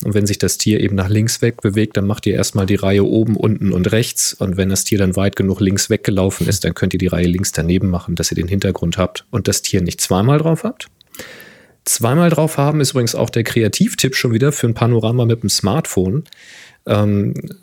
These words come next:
die Smartphones haben ja diese, diese, ähm, Panoramamethode, die eher mit einem Video eigentlich funktioniert.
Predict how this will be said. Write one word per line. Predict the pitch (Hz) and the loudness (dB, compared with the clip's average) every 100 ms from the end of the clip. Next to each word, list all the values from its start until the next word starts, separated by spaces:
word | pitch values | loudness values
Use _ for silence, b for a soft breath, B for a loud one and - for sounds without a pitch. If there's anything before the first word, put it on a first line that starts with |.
| _ - | _ -4
die | 110 | -2
Smartphones | - 104 - 139 120 | 0 0 2 0 2
haben | 120 | 2
ja | 117 | 2
diese, | 110 110 101 101 101 104 | 2 2 2 2 0 -2
diese, | - 104 101 98 92 - | -2 0 0 0 -2 -4
ähm, | - - - | -6 -6 -6
Panoramamethode, | - 107 107 98 127 117 110 - 113 113 107 - B B B | 0 2 2 2 4 2 2 2 4 4 2 -4 B B B
die | 110 101 120 | -2 0 2
eher | 123 | 4
mit | 127 123 | 2 2
einem | 104 98 | 0 0
Video | 110 160 127 92 | 0 2 4 2
eigentlich | - 92 95 - | 2 0 0 -4
funktioniert. | - 90 - 92 90 98 160 | -4 -4 -4 -4 -2 -2 -2